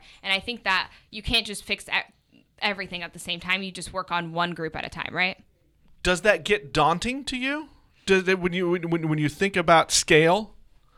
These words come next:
Speaker 2: does it, does it,
Speaker 1: Mm-hmm.
Speaker 2: does it make you wanna slow down?
Speaker 1: Um, I don't think so. I think it can, y-, a lot of, like, people who work in advocacy can get burnt out because of it, but I don't think that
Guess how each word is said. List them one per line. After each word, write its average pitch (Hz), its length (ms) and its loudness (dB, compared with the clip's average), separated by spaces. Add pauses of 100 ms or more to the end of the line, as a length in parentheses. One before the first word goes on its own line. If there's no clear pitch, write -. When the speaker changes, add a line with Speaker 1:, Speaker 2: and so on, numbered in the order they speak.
(300)
Speaker 2:
does 131 160 -2
it, - 140 -8
does 123 180 2
it, 131 140 -2
Speaker 1:
Mm-hmm. - 100 -20
Speaker 2:
does 110 160 -2
it 113 100 -2
make 123 220 -4
you 156 100 0
wanna 156 220 2
slow 156 240 2
down? 156 320 0 (1000)
Speaker 1:
Um, 339 460 4
I 254 80 6
don't 302 220 2
think 240 160 -4
so. 190 160 0
I 180 120 4
think 233 200 -2
it - 100 -12
can, 220 340 -4
y-, 190 180 -8
a - 100 -2
lot 202 220 2
of, 190 120 -4
like, 175 160 -2
people 180 320 -8
who 175 280 -10
work 170 220 -12
in 180 80 -8
advocacy 165 640 -6
can 180 160 -12
get 180 200 -10
burnt 147 260 -10
out 226 240 0
because 196 320 -12
of 160 80 -16
it, 165 220 -6
but 180 100 -6
I 175 80 0
don't 180 200 -6
think 185 200 -12
that 170 240 -2